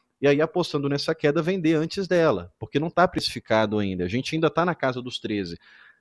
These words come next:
Eu acredito que foi aqui, Fabiano, há uns meses atrás que a gente falava: Chicago não se sustenta nesses patamares, o pessoal achando que a gente tava sendo muito pessimista. "Você tá pessimista demais."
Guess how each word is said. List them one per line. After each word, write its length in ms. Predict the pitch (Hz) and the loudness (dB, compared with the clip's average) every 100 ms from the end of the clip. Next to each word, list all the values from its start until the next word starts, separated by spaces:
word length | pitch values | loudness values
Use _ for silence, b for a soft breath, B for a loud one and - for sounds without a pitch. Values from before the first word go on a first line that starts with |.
| _ | _
Eu 160 | 123 165 | 6 6
acredito 540 | 196 147 113 165 - | 6 0 2 0 0
que 80 | - | -2
foi 160 | 165 165 | 4 4
aqui, 320 | - 151 175 | 4 -2 -2
Fabiano, 680 | - 117 95 101 98 95 - | 0 0 2 0 0 -2 0
há 100 | 110 | 2
uns 180 | 131 107 | 2 4
meses 360 | 123 175 151 | 6 6 6
atrás 420 | 135 - 117 139 | 4 6 4 4
que 80 | - | 2
a 40 | 147 | 0
gente 180 | 156 | -2
falava: 400 | - 175 135 107 | -2 2 2 2
Chicago 560 | 101 - - 113 123 147 | 0 -8 0 2 2 0
não 100 | 143 | -6
se 140 | - | -8
sustenta 680 | 156 170 - 151 147 143 139 | -10 -10 -4 -2 0 0 -2
nesses 280 | 135 135 135 | -6 -8 -6
patamares, 680 | 139 135 143 135 131 131 117 | -6 -4 -4 -2 0 0 -4
o 60 | |
pessoal 320 | - 127 139 139 | -8 -4 0 0
achando 260 | 131 131 | 0 -6
que 80 | 131 | -4
a 40 | |
gente 120 | 127 135 | -6 -2
tava 200 | 135 131 | -2 -2
sendo 240 | 135 131 | -6 -6
muito 140 | 131 - | -6 -4
pessimista. 800 | 139 - 175 143 139 - 85 - b b b _ | -4 -2 -2 0 0 -2 -8 -10 b b b _
"Você 100 | 151 | -6
tá 160 | 175 | -6
pessimista 580 | 170 175 - 160 165 170 | -2 -4 -4 -6 -6 -6
demais." 560 | 165 139 139 160 151 | -4 -4 -2 -2 -4